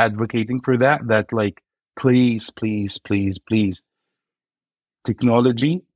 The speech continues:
is something to make our lives easier, but it doesn't mean it takes our lives. Because you, Josh, said about you yourself and, and your wife and your Christmas shopping and Thanksgiving week, that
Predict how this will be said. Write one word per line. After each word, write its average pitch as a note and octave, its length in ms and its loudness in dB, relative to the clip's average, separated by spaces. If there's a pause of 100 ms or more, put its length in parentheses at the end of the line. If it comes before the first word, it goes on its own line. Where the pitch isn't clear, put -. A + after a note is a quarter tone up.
is G#2 140 -4
something A#2+ 600 0
to A2+ 100 -2
make A2 260 0 (100)
our G#2 180 2
lives G#2 540 2 (1300)
easier, B2 420 2 (580)
but G#2 320 0
it G#2+ 160 -2 (160)
doesn't A#2 460 2 (140)
mean G#2+ 320 -2 (200)
it - 180 -10
takes G#2+ 260 0
our G2+ 180 0
lives. F#2 420 0
Because G#2+ 320 0
you, C#3 180 4
Josh, C3 280 2
said B2 260 -2
about A2 280 0
you A2+ 180 2
yourself A2+ 420 0
and, G2+ 160 -2 (280)
and G2 100 0
your G#2 140 4
wife G#2+ 280 4
and G2+ 140 -2
your F#2 340 0
Christmas - 380 -4
shopping G2 340 0
and F#2 160 -2
Thanksgiving G#2+ 520 -2 (400)
week, B2+ 260 2 (340)
that G#2 300 2